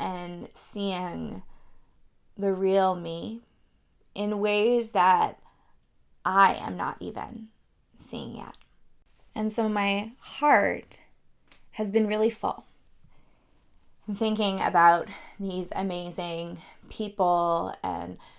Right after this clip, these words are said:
spaces and places that have really been nourishing and supporting me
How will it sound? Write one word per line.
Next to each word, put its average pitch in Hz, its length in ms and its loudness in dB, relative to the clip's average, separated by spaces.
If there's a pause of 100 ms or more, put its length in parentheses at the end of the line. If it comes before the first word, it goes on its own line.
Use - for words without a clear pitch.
(500)
spaces 180 920 0
and 165 200 -10
places 196 960 -2
that - 260 -6
have - 680 -6 (500)
really 220 300 -2
been 302 240 2
nourishing 180 720 -4
and 180 200 -8
supporting 175 540 -8
me 170 400 -10